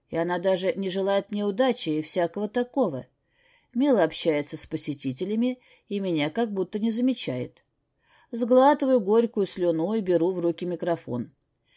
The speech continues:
Кто-то из клиентов мельком взглянул на меня, но в целом никто не проявил должного интереса.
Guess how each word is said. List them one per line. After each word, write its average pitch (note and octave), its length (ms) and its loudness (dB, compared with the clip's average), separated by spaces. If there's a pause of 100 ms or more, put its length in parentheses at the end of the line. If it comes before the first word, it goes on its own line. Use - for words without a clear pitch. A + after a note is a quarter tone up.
(220)
Кто-то F3+ 340 -2
из E3 120 -2
клиентов F#3+ 600 2
мельком D#3+ 420 2
взглянул D#3 460 0
на D#3 100 -2
меня, A#3+ 360 -2 (380)
но C#4+ 160 2
в A#3 40 -4
целом D#4+ 340 4
никто C4+ 300 2
не C4+ 140 4
проявил A3+ 440 2
должного F3 480 0
интереса. C#3 680 -4